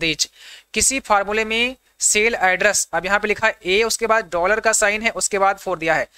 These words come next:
मतलब ए फ़ोर एक सेल का एड्रेस है, but लिखा कैसे गया, ए डॉलर फ़ोर।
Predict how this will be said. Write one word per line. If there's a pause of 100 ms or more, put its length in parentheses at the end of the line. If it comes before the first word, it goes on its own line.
(220)
मतलब (180)
ए
फ़ोर
एक
सेल
का
एड्रेस
है, (280)
but (160)
लिखा
कैसे
गया, (160)
ए
डॉलर
फ़ोर।